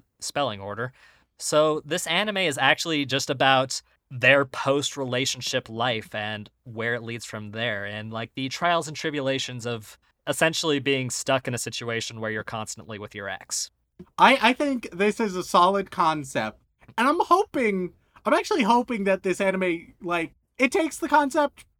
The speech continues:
Speaker 2: uh, seriously, and it doesn't, uh, whi-, which I mean in more than one way, right?
Speaker 1: Okay.
Speaker 2: Um, because you could have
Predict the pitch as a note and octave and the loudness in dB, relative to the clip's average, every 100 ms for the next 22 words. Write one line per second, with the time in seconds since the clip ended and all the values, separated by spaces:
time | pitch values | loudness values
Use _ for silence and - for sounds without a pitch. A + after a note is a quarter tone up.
0 | - A#3 A#3 G#3+ - B3+ C#4 E4 F4 - | -8 -4 0 0 0 0 0 0 -2 -4
1 | E4 E4 F4 - A3 A3 G#3+ G3+ A3 G#3+ | -2 -2 -4 -2 0 2 0 -2 -2 -2
2 | A3+ G#3+ _ _ - C3 G#3+ C4+ B3 B3 | -6 -8 _ _ -20 -4 2 2 4 0
3 | - C4 _ _ A#3 C4 C#4+ C4+ A#3+ A3+ | 0 -10 _ _ 6 6 4 2 0 -4
4 | G#3 G#3+ A#3+ G3+ G3+ F3+ F3 C#3+ A2 - | -4 2 4 4 2 2 0 0 -2 -8
5 | _ C#3 B2+ C3+ C3 F#3+ _ _ - - | _ 2 4 4 4 2 _ _ -20 -20
6 | _ _ _ _ - F#3 F3+ F3 E3+ D#3+ | _ _ _ _ 4 8 8 6 2 -8
7 | - _ A3 G3+ B3 G3+ - A3 A#3 D4+ | -14 _ -2 4 2 2 -4 -2 4 2
8 | D#4+ C4+ A#3+ A#3 | 6 4 4 0